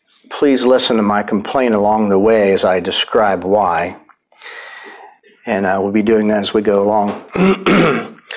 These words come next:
Uh, here's another thing, too. I've been wanting to talk about this for a while. It seems like there's this expectation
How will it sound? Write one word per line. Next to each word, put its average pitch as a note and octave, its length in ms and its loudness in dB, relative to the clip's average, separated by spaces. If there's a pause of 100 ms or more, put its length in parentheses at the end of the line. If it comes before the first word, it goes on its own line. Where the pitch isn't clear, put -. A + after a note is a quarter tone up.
(420)
Uh, B2+ 280 4
here's F#3+ 200 4
another C#3+ 220 4
thing, G2+ 200 0
too. G#2+ 220 4
I've C#3 320 0
been E3+ 160 2
wanting B2+ 200 0
to G2 60 -2
talk B2 240 0
about G2+ 220 0
this G#2 120 0
for - 220 0
a F2+ 80 4
while. F2+ 540 0 (1700)
It - 100 2
seems A3 320 2
like C#3+ 220 0
there's B2+ 280 4
this - 320 0
expectation - 1080 0